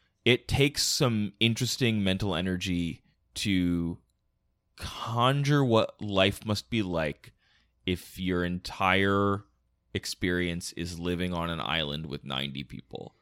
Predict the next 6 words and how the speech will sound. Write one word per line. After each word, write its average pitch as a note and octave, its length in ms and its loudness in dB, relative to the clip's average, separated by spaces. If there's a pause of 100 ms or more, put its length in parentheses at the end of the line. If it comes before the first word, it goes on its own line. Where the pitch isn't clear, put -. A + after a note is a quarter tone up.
(320)
Like, D#2 420 -4 (720)
that G#2 180 4
is G#2 100 -2
just C3 200 2
so C3+ 200 6
f-, - 500 -8